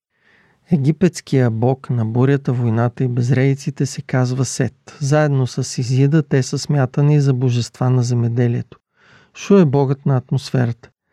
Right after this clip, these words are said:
Серапис олицетворява божественото величие, плодородието, изцелението и задгробния живот.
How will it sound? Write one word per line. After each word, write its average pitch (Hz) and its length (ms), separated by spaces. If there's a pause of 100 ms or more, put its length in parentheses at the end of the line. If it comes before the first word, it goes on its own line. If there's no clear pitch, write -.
(380)
Серапис 135 920
олицетворява 131 920
божественото 123 760
величие, 131 480
плодородието, 120 760
изцелението 127 760
и 135 60
задгробния 127 680
живот. 123 340